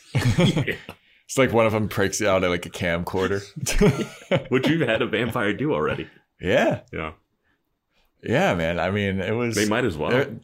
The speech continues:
Speaker 2: they're voyeurs.
Speaker 1: Yeah.
Speaker 2: They're creeps, dude. <laughs> Um,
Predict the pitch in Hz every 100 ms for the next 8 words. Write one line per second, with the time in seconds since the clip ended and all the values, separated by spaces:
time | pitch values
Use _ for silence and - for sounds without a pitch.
0 | _ _ _ _ 117 107 107 147 139 90
1 | 87 - 101 98 - - - _ _ _
2 | _ - - 110 - 131 156 - - 95
3 | 95 - _ - - - 135 - 101 -
4 | 117 - - - - - - - - -
5 | - - - - - _ _ - 95 92
6 | 92 92 90 90